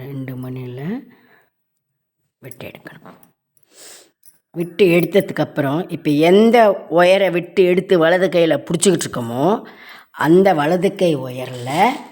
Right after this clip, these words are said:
மூணு வெள்ளை மணியை கோக்கணும்.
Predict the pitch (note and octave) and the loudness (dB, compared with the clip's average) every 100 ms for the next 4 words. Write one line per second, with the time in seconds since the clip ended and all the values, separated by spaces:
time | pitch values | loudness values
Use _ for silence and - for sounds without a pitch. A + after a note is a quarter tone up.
0 | - _ E3 F3+ F#3+ G3+ G#3 F#3 C#3 D3 | -20 _ 0 2 4 4 4 2 -2 -2
1 | D3 A#2+ A2 E3 C4 - _ - - - | -2 -4 -6 -4 -4 -10 _ -10 -8 -8
2 | D#2+ - | -12 -14